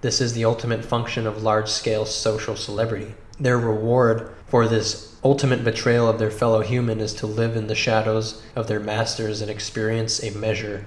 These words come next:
of the sexual access and wealth that they do. High-power celebrities are chosen, not self-created. The basic tenets to become an extremely proficient actor are actually not too difficult to understand and can be learned and even mastered in less than a day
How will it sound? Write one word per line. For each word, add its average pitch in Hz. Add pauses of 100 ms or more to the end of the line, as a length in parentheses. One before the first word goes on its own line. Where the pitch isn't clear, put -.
(100)
of 107
the 107
sexual -
access 110
and 107
wealth 107
that 113
they 110
do. 104 (200)
High-power 123
celebrities 113
are 110
chosen, 101 (260)
not 101
self-created. 110 (340)
The 107
basic 139
tenets 143
to 113
become 117
an 107
extremely 113
proficient 110
actor 117
are 95
actually 110
not 107
too 101
difficult 110
to 107
understand 104 (300)
and 113
can 113
be 110
learned 107
and 107
even 107
mastered 104
in 98
less 98
than 98
a 98
day 104